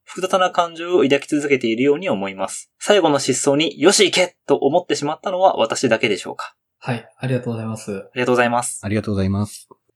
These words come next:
Speaker 2: ラスト、ね、あの、
Speaker 1: うん。
Speaker 2: ちゃんとクラッシュしてくれますからね。
Speaker 3: <laughs> いや、そうなんですよね。いや、まあ、ある意味清々しい、
Speaker 1: うん。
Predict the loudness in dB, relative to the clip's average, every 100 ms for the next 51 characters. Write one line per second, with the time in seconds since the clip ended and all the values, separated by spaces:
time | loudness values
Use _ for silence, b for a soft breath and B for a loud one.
0 | _ -6 -6 -2 -2 0 -4 -6 -4 2
1 | 4 6 4 2 -2 -2 -2 -2 -4 -8
2 | _ -18 -18 -20 _ _ _ _ _ -12
3 | -6 -6 0 0 0 -2 -2 0 2 4
4 | 4 4 0 -4 -4 -4 0 0 0 -2
5 | -2 -4 -8 -8 -8 -8 -8 -6 -4 -2
6 | -4 -8 -12 -12 -16 -18 -18 -16 -16 -16
7 | -16 -16 -12 -12 -12 -16 b b -10 -4
8 | 0 2 4 2 -2 -4 -2 0 0 0
9 | 0 0 2 0 -4 -8 -8